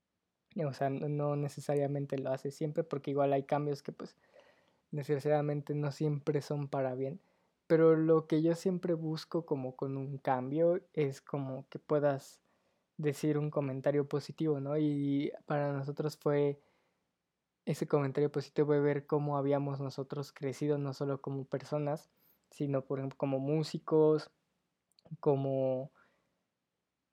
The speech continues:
gente que busca como postear en redes algo atractivo para la gente, que busca hacer como algo padre, que busca una nueva manera, eh, además de como la tradicional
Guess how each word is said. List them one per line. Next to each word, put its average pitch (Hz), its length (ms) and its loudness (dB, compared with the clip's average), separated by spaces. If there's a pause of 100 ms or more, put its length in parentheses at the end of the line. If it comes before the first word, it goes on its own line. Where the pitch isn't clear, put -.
(800)
gente 151 440 0
que 127 600 0 (420)
busca 147 500 2
como 139 240 0
postear 143 360 4
en 143 180 0
redes 139 380 2
algo 139 440 2
atractivo 143 720 0
para 131 200 0
la 123 100 -6
gente, 147 420 -4
que 143 100 -6
busca 139 260 -4
hacer 139 220 -6
como 135 300 -2
algo 139 240 -2
padre, 139 880 4 (600)
que 151 140 0
busca 147 680 2
una 156 220 2
nueva 156 320 6
manera, 139 760 4
eh, - 340 -4
además 143 480 -2
de 151 140 0
como 147 260 -4
la 135 500 -6 (760)
tradicional 139 960 2